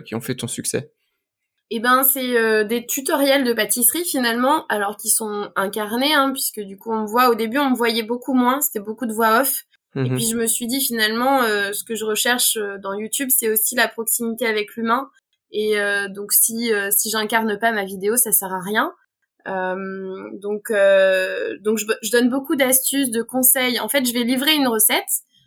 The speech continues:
Speaker 2: qui n'est, attention, euh, je le répète à chaque fois, mais qui n'est pas un référentiel de C A P pâtissier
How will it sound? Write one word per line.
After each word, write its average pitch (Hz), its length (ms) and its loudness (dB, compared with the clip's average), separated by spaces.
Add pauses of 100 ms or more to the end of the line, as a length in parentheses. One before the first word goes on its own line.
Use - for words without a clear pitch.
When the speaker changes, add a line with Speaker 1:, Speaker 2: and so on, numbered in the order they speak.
(200)
Speaker 2:
qui 233 140 2
n'est, 247 200 4
attention, 254 600 2 (120)
euh, 202 420 -4
je 202 100 -4
le 214 60 0
répète 226 340 0
à 226 80 -2
chaque 220 220 -6
fois, 262 260 4
mais 208 220 0
qui - 160 -8
n'est 208 220 0
pas 247 340 6
un 190 380 0
référentiel 240 800 2
de 196 80 -6
C 233 180 2
A 226 80 4
P 226 160 -2
pâtissier 226 580 -2